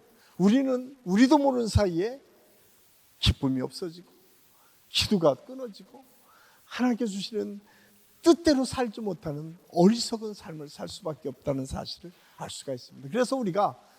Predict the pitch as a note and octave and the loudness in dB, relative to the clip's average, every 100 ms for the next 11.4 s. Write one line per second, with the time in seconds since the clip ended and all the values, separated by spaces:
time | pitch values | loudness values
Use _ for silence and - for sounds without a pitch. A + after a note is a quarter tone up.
0 | _ _ - - - D4+ D#4+ E4 E4 E4 | _ _ -10 -6 -4 -6 -6 -6 -6 -4
1 | D#4+ A#3+ - A3+ G#3 A3+ A3+ - - C#4+ | 2 2 4 2 2 -2 -4 0 0 0
2 | D4+ A#3 D#3 A#2 A#2 _ _ - - D4 | 0 0 0 -4 -16 _ _ -6 -2 0
3 | E4 E4 D#4+ A#3+ F3+ G3 F3 - - C#4 | -2 -4 4 4 4 0 -4 -4 4 4
4 | D#4 C4+ B3+ G#3+ G#3 G#3 D4 - - - | 4 4 4 6 2 2 -8 -8 -20 -8
5 | - C4+ D4+ D#4+ C#4+ A#3+ - G#3+ G#3 G3 | 0 2 2 0 8 8 8 0 4 6
6 | F#3 E3+ F3+ G#3 - - D#4+ D4+ C#4+ B3 | 4 6 6 6 -2 4 4 6 4 4
7 | B3 - B3+ A#3+ G3 G3 G3 _ - - | 0 -4 -6 -4 0 -2 -2 _ -4 4
8 | B3+ C4 - F#3+ D#3 A#2+ B2 _ _ _ | 6 4 -2 -8 -8 -8 -14 _ _ _
9 | - E3 F3+ F3+ - B3+ B3+ A#3+ - C#4+ | 2 8 8 8 4 2 2 2 0 0
10 | - D4+ C#4 B3+ A3+ A#3+ A3 G#3+ G3+ G3 | 4 8 8 6 0 0 0 -2 -2 -2
11 | C3 A2+ C3 G3+ | -4 -4 -10 -12